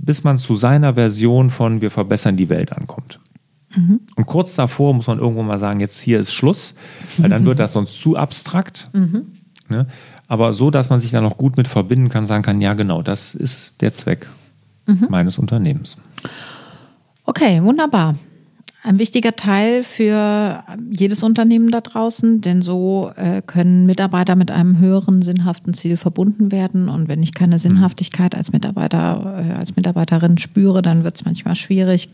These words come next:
Speaker 2: besonders da, wo es, wo es eng wird, wo
Speaker 1: Mhm.
Speaker 2: wir in stressigen Phasen sind.
Speaker 1: Ja.
Speaker 2: Da muss ich wissen, wofür ich eigentlich antrete.
Speaker 1: Ja.
Speaker 2: Ja.
Speaker 1: Es gibt ein gutes Beispiel, ähm, fällt mir ein, bei,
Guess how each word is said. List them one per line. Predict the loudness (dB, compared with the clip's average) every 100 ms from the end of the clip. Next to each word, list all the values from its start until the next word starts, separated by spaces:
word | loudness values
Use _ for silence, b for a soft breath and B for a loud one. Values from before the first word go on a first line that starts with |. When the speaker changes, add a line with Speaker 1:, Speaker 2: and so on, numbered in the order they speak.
| -10
Speaker 2:
besonders | -2 2 2 2 0
da, | 0 0
wo | 2 0
es, | -2 0
wo | 0
es | 0
eng | 2 4 4
wird, | 2 -4 -4
wo | 0
Speaker 1:
Mhm. | 2
Speaker 2:
wir | 2
in | 0
stressigen | -2 -4 -2 -2 -2
Phasen | -4 -6 -2 0
sind. | 0 -2 -4 -6 B
Speaker 1:
Ja. | -4 -4 B -2
Speaker 2:
Da | 0
muss | 2
ich | 0 0
wissen, | 0 2 2
wofür | -2 -2 0
ich | 0 -2
eigentlich | -2 -2 -2
antrete. | -2 -2 -6 -6 -8 -4
Speaker 1:
Ja. | -6 -4
Speaker 2:
Ja. | -6 B B B B -12
Speaker 1:
Es | -6
gibt | -4 -2 2
ein | 2 4
gutes | 4 2 2 -2
Beispiel, | 0 0 2 2 4 4 2
ähm, | 2 2 2 2
fällt | 0 0
mir | 0
ein, | 0 0 0
bei, | -2 -2 -4 -6